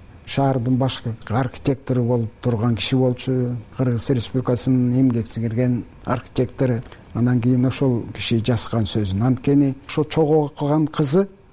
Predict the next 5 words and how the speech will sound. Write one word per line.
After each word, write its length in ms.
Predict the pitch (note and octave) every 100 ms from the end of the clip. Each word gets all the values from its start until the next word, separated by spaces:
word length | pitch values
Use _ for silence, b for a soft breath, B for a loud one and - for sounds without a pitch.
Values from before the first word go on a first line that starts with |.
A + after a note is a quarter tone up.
| - - - -
чогуу 380 | C3 A#2+ A2+ A2+
ошо 240 | - B2+ A2
Москвада 540 | C#3+ - C#3 C3 A#2+
жүрүшкөн 560 | G#2 C3 A2 - A2+ G#2+
баягы. 400 | A#2 G2+ F2+